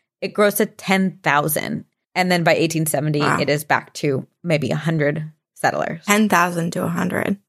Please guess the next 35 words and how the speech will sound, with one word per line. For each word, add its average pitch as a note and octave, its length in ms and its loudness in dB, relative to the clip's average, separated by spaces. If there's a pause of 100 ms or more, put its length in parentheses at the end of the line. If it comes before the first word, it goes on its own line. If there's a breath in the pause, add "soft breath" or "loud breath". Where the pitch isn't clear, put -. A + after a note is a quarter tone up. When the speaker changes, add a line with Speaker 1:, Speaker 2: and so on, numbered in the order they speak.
(140)
Speaker 2:
That's - 440 -4
dramatic. D#3+ 540 -2
Speaker 1:
Mm-hmm. F#3+ 280 0 (160)
Uh, E3 500 2 (260)
there F#3 240 4
was F3 380 2 (100)
a F3 80 -4
Methodist F3 580 0
church G3+ 360 -2
built F#3 480 0 (220)
in F3+ 120 -2
eighteen F3 400 -2
ninety, F3 600 0
around E3+ 320 0
that D#3+ 160 -4
time. D#3+ 540 -2 (120)
And G3+ 140 -6
it G#3+ 100 0
was G#3+ 80 0
just, B3+ 160 0
like, B3+ 180 2
I G3+ 80 2
think G#3+ 220 0
it F#3 60 0
was F#3+ 180 0
trying, G3 560 0
they G3 80 2
were F#3 80 2
trying G3 380 2
to F#3+ 80 4
revive F3 480 2
the F3 80 0
town E3+ 440 0
and E3 220 -2
find E3+ 440 -2